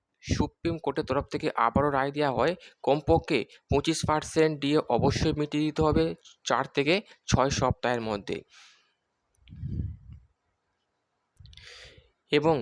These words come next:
এই পঁচিশ পার্সেন্ট বকেয়া ডিএ মেটাতে গেলে যে পরিমাণ টাকা দরকার সেই নিয়ে ইতিমধ্যে বৈঠক শুরু করেছেন মুখ্যমন্ত্রী, অর্থমন্ত্রী, নবান্ন, অন্দরমহলে। এবং সমস্ত সরকারি কর্মীদের পঁচিশ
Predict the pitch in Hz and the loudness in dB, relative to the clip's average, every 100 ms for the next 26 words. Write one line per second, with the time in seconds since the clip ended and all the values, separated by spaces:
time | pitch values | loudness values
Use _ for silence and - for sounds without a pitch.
0 | - 143 151 139 - 156 - 156 - 160 | -2 -2 0 0 0 -2 0 -2 0 2
1 | 156 120 117 - 147 147 135 139 147 120 | 2 2 0 2 2 2 2 2 2 2
2 | 110 - 139 127 120 151 - _ _ _ | 0 2 2 2 2 0 -4 _ _ _
3 | _ _ _ _ _ _ _ _ _ _ | _ _ _ _ _ _ _ _ _ _
4 | - 123 151 160 160 135 135 147 147 139 | -12 0 4 4 4 4 4 4 2 0
5 | 127 131 135 120 117 117 139 113 - - | -2 0 -4 0 -2 0 -2 -2 -4 -4
6 | 139 143 147 120 113 131 131 123 139 113 | -2 0 0 0 -4 -2 -2 0 0 2
7 | 110 123 135 - 143 139 139 151 131 107 | 2 2 0 0 0 2 2 0 -2 -4
8 | - 117 110 117 123 - 143 147 143 135 | -4 -2 -2 0 0 2 0 0 -2 0
9 | 117 104 110 107 - 101 107 131 143 139 | 2 2 -2 -2 -4 -4 0 0 2 2
10 | 131 202 - - - 139 147 170 175 - | 2 0 -6 -18 -2 2 4 4 2 -6
11 | _ - 135 147 151 160 151 120 117 139 | _ -4 0 0 0 -2 0 0 2 0
12 | 147 151 143 151 147 151 143 | 0 2 2 0 -2 -2 -2